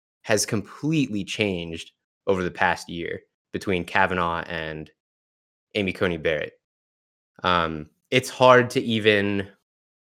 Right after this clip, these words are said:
think of, like, a time when I had that, had that same picture of the Supreme Court as this kind of, like, higher than politics, impartial, looking objectively at, at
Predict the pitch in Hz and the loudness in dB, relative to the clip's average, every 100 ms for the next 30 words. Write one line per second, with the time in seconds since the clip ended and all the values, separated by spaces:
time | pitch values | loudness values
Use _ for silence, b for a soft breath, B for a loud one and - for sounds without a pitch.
0 | _ - - 131 107 101 - 98 92 90 | _ -20 0 2 2 -2 -10 -2 0 2
1 | 90 90 87 - _ _ _ _ 107 95 | 2 0 -4 -12 _ _ _ _ 0 0
2 | 101 104 107 101 98 95 90 87 85 82 | 0 0 4 4 4 2 4 4 2 -2
3 | - b _ _ _ - 101 87 90 85 | -8 b _ _ _ 2 2 4 2 0
4 | - - - 120 101 104 - 110 95 113 | -2 -6 2 4 4 2 2 0 0 -6
5 | - 98 87 85 85 87 85 - 92 107 | -4 -2 0 0 -2 -2 -4 -6 -4 -4
6 | 95 - 101 92 98 92 90 92 - 98 | -4 2 4 4 2 0 0 -4 0 2
7 | 95 90 90 - B B B B B _ | 2 2 0 -2 B B B B B _
8 | - 135 131 123 117 110 - 110 101 98 | 4 6 8 8 6 4 4 4 4 4
9 | - 101 - - - - 117 117 117 113 | 2 0 -2 -8 -12 -8 -2 -2 2 2
10 | 101 - 101 98 95 b _ _ _ _ | 4 2 2 0 -2 b _ _ _ _
11 | _ _ _ - 104 123 123 123 113 98 | _ _ _ -10 0 2 4 2 2 2
12 | 110 110 113 98 104 101 92 90 - _ | 2 4 2 -2 0 4 4 2 -2 _
13 | _ _ - 98 90 - | _ _ -4 -2 -2 -4